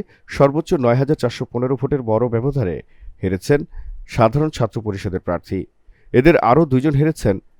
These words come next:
আট হাজারেরও বেশি ভোটের ব্যবধানে। এর মধ্যে দুজন সম্পাদকীয় পদে বিজয়ীর নিকটতম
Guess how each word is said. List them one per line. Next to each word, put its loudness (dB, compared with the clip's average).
আট 0
হাজারেরও 0
বেশি -4
ভোটের -2
ব্যবধানে। -6
এর 2
মধ্যে 2
দুজন 4
সম্পাদকীয় 0
পদে 2
বিজয়ীর 2
নিকটতম -2